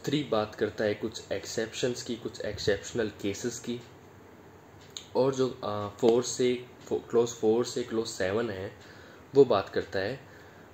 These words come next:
preventive detention के बारे में। तो आइए जानते हैं एक, एक, एक, एक करके कि ये सब हैं क्या आखिरकार।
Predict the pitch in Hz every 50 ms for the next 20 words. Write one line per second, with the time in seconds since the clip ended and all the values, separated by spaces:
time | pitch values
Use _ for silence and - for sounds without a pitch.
0 | - - 95 95 98 98 - - - - - 104 101 104 101 98 - - 123 117
1 | 110 104 107 104 135 135 131 127 110 - 98 92 90 - - 104 101 110 104 90
2 | 76 - - - - - - - - - - - - - - - 110 107 110 123
3 | 127 123 113 104 104 104 - 123 113 110 110 110 - - - 113 107 - - 107
4 | 104 101 101 - 113 110 - - 104 101 - - 113 113 110 - 117 110 110 107
5 | 104 110 107 107 110 92 80 - - 113 107 107 - - - - 110 110 110 110
6 | - 101 92 87 - - 98 87 - 85 78 71